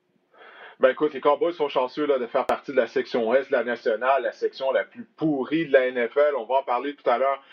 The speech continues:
avec, euh, la victoire des Eagles. Les Eagles sont en tête de la section, imaginez. Puis hier, c'était leur première victoire, euh, de la saison. Mais j'ai aimé qu'est-ce que t'as dit, Mathieu, à propos de Kevin Stefanski. Euh, je, je suis curieux de savoir qu'est-ce que t'en penses, Jean-Philippe. Moi, j'avais hâte de voir qu'est-ce que Stefanski allait amener aux Browns.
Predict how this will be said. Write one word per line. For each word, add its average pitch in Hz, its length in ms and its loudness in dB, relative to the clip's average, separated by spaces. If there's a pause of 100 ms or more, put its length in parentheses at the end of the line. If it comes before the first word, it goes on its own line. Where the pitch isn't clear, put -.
(120)
avec, 117 380 0
euh, 117 120 2
la 120 120 0
victoire 135 340 0
des 123 120 -4
Eagles. 131 360 -2
Les 113 120 -2
Eagles 131 260 0
sont 131 180 -6
en 113 220 -2
tête 135 240 2
de 120 60 -4
la 117 100 0
section, 127 400 -4
imaginez. 117 400 -4
Puis 123 140 -8
hier, 127 200 4
c'était 147 300 2
leur 151 140 -2
première 151 440 -2
victoire, 139 480 -2 (280)
euh, 131 100 4
de 120 80 -6
la 131 100 2
saison. 147 500 -2
Mais 139 120 -2
j'ai 143 100 -4
aimé 180 140 -2
qu'est-ce 196 200 -2
que 156 80 -2
t'as 143 120 0
dit, - 120 -8
Mathieu, 147 280 0
à - 20 -2
propos 135 240 -6
de 175 60 -8
Kevin 139 260 0
Stefanski. 131 680 -2 (420)
Euh, 127 680 0
je, - 0 -
je 123 140 -16
suis - 120 -16
curieux 139 260 0
de 165 40 -4
savoir 156 240 2
qu'est-ce 135 140 -10
que 135 100 -2
t'en 127 160 2
penses, 160 220 -2
Jean-Philippe. 156 360 -2
Moi, 160 100 0
j'avais 139 240 0
hâte 147 160 0
de 127 40 -6
voir 139 240 0
qu'est-ce 131 180 -8
que 131 120 -6
Stefanski 131 680 -4
allait 135 260 2
amener 131 280 -2
aux 123 100 -2
Browns. 123 300 0